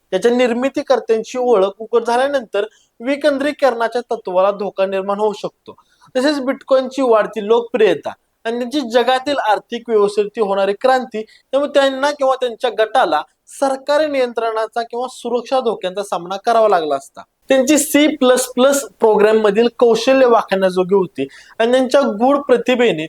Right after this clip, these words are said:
तंत्रज्ञान जग प्रभावित झाले आहे. नाकामोटोची ओळख आज देखील गूढ असली तरी त्यांचं तंत्रज्ञान जगभरामध्ये पसरलं आहे. हंगेरीतील बुडापेस्ट येथील ग्राफिसॉफ्ट पार्क येथे उभारलेला त्यांचा काचेचा हूड घातलेला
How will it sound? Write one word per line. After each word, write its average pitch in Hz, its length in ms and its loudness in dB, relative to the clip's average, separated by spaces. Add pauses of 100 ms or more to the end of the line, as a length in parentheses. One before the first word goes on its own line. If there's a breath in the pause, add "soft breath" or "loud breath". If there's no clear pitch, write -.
तंत्रज्ञान 220 720 0
जग 160 140 2 (140)
प्रभावित 202 400 2
झाले 120 240 -2
आहे. 98 140 -16 (180)
नाकामोटोची 285 800 2
ओळख 220 440 4
आज 214 200 4
देखील 247 360 0
गूढ 226 380 2
असली 180 300 0
तरी 151 160 -8
त्यांचं 185 360 -4 (160)
तंत्रज्ञान 226 600 2 (400 loud breath)
जगभरामध्ये 254 800 2
पसरलं 226 440 2
आहे. - 260 -6 (220)
हंगेरीतील 277 680 4
बुडापेस्ट 240 760 2
येथील 139 340 0 (380 soft breath)
ग्राफिसॉफ्ट 247 760 2 (200)
पार्क 254 380 2
येथे 220 200 2
उभारलेला 208 520 4
त्यांचा 202 340 -2
काचेचा 190 600 -2
हूड 208 340 -2
घातलेला 175 400 -2